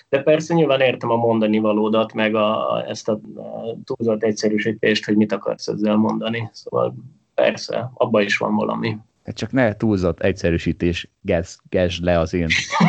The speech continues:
Speaker 2: <laughs> nívós gondolataimat. És akkor itt van, egy kicsit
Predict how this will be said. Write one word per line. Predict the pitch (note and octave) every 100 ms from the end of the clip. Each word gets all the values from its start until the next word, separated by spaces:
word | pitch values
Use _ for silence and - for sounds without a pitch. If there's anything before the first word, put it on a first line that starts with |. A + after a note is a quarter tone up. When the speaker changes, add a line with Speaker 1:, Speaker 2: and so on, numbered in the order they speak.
| - G#3+ -
Speaker 2:
<laughs> | G3 - E3 - C4
nívós | - D#3 C#3+ A#2+ G#2+
gondolataimat. | B2+ C3+ C3+ C#3 C#3+ D#3+ D#3+ - B3+ - -
És | - D#3+
akkor | F3 F3 E3
itt | D3
van, | A#2+ G#2 F#2
egy | - B2
kicsit | D3+ B2+ A2+